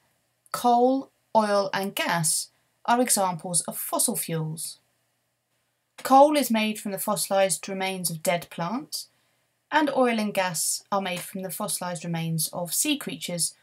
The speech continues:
and it takes millions of years to make these fossil fuels. So once we use them all, and they run out, we will not be able to replace them. That's why we call them non-renewable. We can use these non-renewable fuels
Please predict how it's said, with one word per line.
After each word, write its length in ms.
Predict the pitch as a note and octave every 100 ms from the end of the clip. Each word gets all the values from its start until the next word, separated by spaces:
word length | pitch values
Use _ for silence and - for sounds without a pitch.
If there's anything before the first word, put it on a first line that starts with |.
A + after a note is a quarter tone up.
| _ _
and 160 | B3 C4+
it 120 | D4+
takes 280 | B3+ A3+ A3
millions 400 | G#3+ G#3 F#3+ F#3+
of 120 | G3
years 320 | F3+ E3 E3
to 100 | -
make 240 | G3+ F3 -
these 220 | F#3+ E3+
fossil 280 | - E3 F3+
fuels. 540 | - D4 G#3 - - - _ _ _
So 140 | - C#4
once 220 | E4+ E4+
we 80 | C#4
use 240 | B3+ B3
them 160 | G3+ E3+
all, 240 | E3+ C4+ _ _
and 160 | G#3+ G3+
they 120 | G3
run 200 | F#3+ G#3
out, 500 | G#3+ E3 G#3 - - _ _ -
we 100 | A3+
will 140 | C#4
not 180 | B3+ -
be 80 | F#3+
able 220 | F3 F3
to 160 | -
replace 400 | F#3+ - C#4+ -
them. 140 | - - _ _ -
That's 240 | G3 -
why 140 | A#3+
we 80 | B3
call 240 | A#3 G3+ F3
them 260 | E3+ F3 - _ _
non-renewable. 920 | F#3+ F3+ F3 F#3 G#3 G3 E3 C#3+ - _ _ _ _ _
We 140 | B3+
can 160 | B3 D4+
use 180 | F4+ F4
these 180 | A3+ G#3+
non-renewable 720 | G3 F#3 F3+ E3+ E3 E3 D#3+
fuels 540 | - D#3+ D#3+ G3+ -